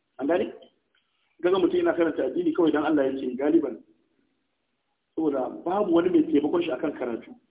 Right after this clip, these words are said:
Ba mai taimakon shi wajen siyan littafin da zai yi karatu. Ba wani mai karfafa shi. Kai in kana da ma mahaifi kace za ka karanci Islamic studies, kallon ka yake a matsayin wani ne,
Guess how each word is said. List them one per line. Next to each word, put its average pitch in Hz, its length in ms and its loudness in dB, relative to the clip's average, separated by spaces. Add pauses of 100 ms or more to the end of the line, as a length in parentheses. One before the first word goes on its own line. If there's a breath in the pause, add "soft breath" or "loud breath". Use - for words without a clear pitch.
(300)
Ba 185 180 2
mai 165 140 6
taimakon 151 360 4
shi 160 60 0
wajen 160 260 2
siyan 156 200 6
littafin 165 420 2
da 139 80 2
zai 156 140 8
yi - 80 4
karatu. 135 400 -2 (640)
Ba 180 180 6
wani 190 160 4
mai 170 100 10
karfafa 160 360 4
shi. 135 220 -8 (360)
Kai 175 160 4
in 214 80 -2
kana 226 220 4
da 165 60 4
ma 175 140 4
mahaifi 175 440 4
kace 175 220 6
za - 160 6
ka - 60 -6
karanci 139 340 0
Islamic 165 340 4
studies, 151 320 4
kallon 185 240 6
ka 190 80 6
yake 165 180 8
a 139 80 2
matsayin 160 300 0
wani 165 160 4
ne, 143 160 0